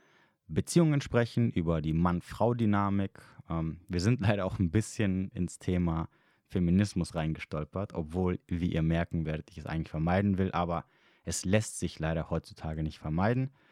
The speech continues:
Wie dem auch sei, ich wünsche dir auf jeden Fall viel Spaß bei der Folge. Informationen zur Folge findest du nochmal unten in der Beschreibung, vor allem alle Infos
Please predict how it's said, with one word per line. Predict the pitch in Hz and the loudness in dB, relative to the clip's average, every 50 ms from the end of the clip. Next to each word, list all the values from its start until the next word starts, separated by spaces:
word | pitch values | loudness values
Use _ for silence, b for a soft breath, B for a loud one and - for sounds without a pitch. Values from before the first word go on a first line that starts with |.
| b b b b b b b b b - | b b b b b b b b b -8
Wie | 82 85 110 147 | -2 4 4 4
dem | 160 151 | 6 6
auch | 143 135 117 | 4 4 4
sei, | 127 147 165 202 214 - - | 4 2 2 2 0 0 0
ich | 113 107 - | 0 2 4
wünsche | 107 117 120 123 117 | 6 4 6 4 2
dir | 104 107 | 0 0
auf | 95 - | 0 0
jeden | 95 101 107 104 | 2 2 4 4
Fall | 98 - - 104 90 87 | 2 2 0 -2 -2 -2
viel | - - - - - - 165 | -6 -10 -16 -4 2 4 4
Spaß | 151 - - 123 120 107 | 4 4 0 0 0 0
bei | - 104 | -2 -2
der | 95 98 | -2 -2
Folge. | - - - 120 127 131 117 120 120 117 117 b b b b b b b b - | -2 0 0 0 0 0 -2 -2 -4 -4 -4 b b b b b b b b 0
Informationen | 107 107 - 110 107 104 101 - - - 120 120 123 117 117 117 113 110 | 0 2 4 4 2 2 2 0 0 0 2 4 4 4 4 4 2 0
zur | - - - 101 | -2 -2 -2 -2
Folge | 90 - 110 101 101 95 95 | 0 2 2 2 2 0 -4
findest | - - 113 107 104 - - 101 | -2 2 4 4 4 2 2 0
du | |
nochmal | 90 87 85 92 - | 0 2 2 2 2
unten | - 95 92 - 95 | 2 2 2 2 0
in | 87 82 | 0 2
der | 80 | 2
Beschreibung, | 76 78 78 - - 110 117 131 135 127 123 117 | 0 -2 -4 -2 0 0 0 0 0 -2 -4 -6
vor | - - - | -4 -2 -2
allem | 87 85 85 82 | 0 0 0 -2
alle | 85 - 82 80 | -2 -2 -2 -2
Infos | - 82 85 - - 80 80 - - | -2 -4 -4 -4 -6 -8 -8 -8 -14